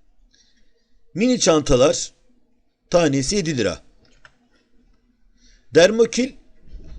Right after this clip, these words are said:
kili şampuan, dört yüz mililitre, her bir şişesi dokuz yüz lira arkadaşlar.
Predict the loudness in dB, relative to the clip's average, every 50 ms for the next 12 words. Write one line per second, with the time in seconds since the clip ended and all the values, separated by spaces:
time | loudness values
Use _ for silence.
0 | -16 -10 -6 -4 -2 -2 -2 -4 -4 -6 -10 -6 -2 0 0 0 0 0 0 0
1 | 0 0 -2 -4 -10 _ _ -20 -20 _ _ _ _ 2 4 4 4 4 2 -6
2 | -4 -4 -4 -2 -2 -2 -4 -6 -4 2 4 4 2 2 -2 -16 _ _ _ -6
3 | -2 -2 -2 0 -2 -4 -2 -2 -2 -2 -2 -2 -4 -4 -6 -6 -6 -4 -4 -4
4 | -2 -2 -6 -6 -4 -2 -2 -2 -2 -2 -2 -4 -4 -4 -4 0 0 0 0